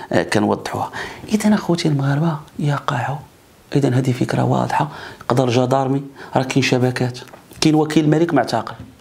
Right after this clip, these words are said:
راه باش ما يبقاش يبان لكم أي حاجة الدولة، ولكن هما هذوك اللي كيعد راسهم مطورين، راهم ق-، أداو المخابرات المغربية.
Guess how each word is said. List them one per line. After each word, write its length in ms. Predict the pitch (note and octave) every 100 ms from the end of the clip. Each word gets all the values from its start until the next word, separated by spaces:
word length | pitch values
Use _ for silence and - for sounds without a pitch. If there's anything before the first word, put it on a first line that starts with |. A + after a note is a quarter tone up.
| - -
راه 60 |
باش 120 | F4 D4+
ما 60 |
يبقاش 200 | D4+ E4
يبان 160 | B3 A#3
لكم 160 | - F3+
أي 120 | E3+
حاجة 280 | E3 D3 -
الدولة، 560 | C3 B2 D3 C3+ A#2+ - - - - -
ولكن 240 | D3 C#3+
هما 320 | B2+ D#3+ C#3+ B2+
هذوك 140 | B2
اللي 120 | B2
كيعد 260 | - A2+ A#2+
راسهم 300 | A#2 - A#2+
مطورين، 540 | A#2+ B2+ C#3+ G#3 F#3+ - - - - - - - A#3+
راهم 180 | G3+
ق-، 240 | F3 - C3
أداو 280 | B2 C3+ A#2
المخابرات 720 | - G#2 - G#2 A2 G#2 -
المغربية. 520 | A#2 A#2 A#2 - -